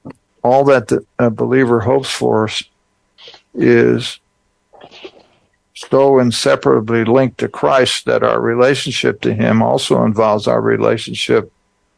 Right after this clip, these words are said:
to a hope that's involved. In other words, Jesus, you could always say that Jesus the Christ,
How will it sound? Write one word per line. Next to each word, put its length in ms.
to 200
a 60
hope 400
that's 320
involved. 580
In 140
other 220
words, 500
Jesus, 640
you 80
could 160
always 340
say 160
that 180
Jesus 520
the 160
Christ, 680